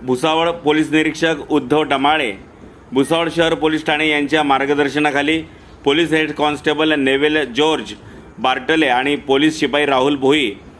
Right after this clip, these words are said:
यांना मिळालेल्या गुप्त बातमीवरून पोलीस उपनिरीक्षक इक्बाल सय्यद, संदीप पालवे, विकास बाविस्कर, भूषण चौधरी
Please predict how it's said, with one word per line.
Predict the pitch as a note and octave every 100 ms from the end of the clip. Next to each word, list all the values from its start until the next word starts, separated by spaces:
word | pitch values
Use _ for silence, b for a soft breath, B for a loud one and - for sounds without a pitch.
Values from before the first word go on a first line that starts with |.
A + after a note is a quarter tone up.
| B B B
यांना | C3 C#3+ D#3
मिळालेल्या | D3 C#3+ D3 D3+ D3+
गुप्त | C#3 - D3+
बातमीवरून | C#3 B2+ C#3+ C#3+ D#3 C3
पोलीस | A2 C3+ D#3 D3+
उपनिरीक्षक | D3 C#3+ D3 D3 C3+ D#3 D3 B2+
इक्बाल | C#3 B2 D3 D3 C#3
सय्यद, | C#3 C3+ D3+ A2+ F#2+ - B B B B - -
संदीप | C#3+ C#3 D3+ D#3
पालवे, | D3+ C3 C#3+ D3 A#2+
विकास | C3 B2 D3 C#3
बाविस्कर, | B2+ B2+ C#3 D#3 D3 B2+
भूषण | A2+ A#2+ D3+ C#3+
चौधरी | C3+ C3+ C3 D3+ B2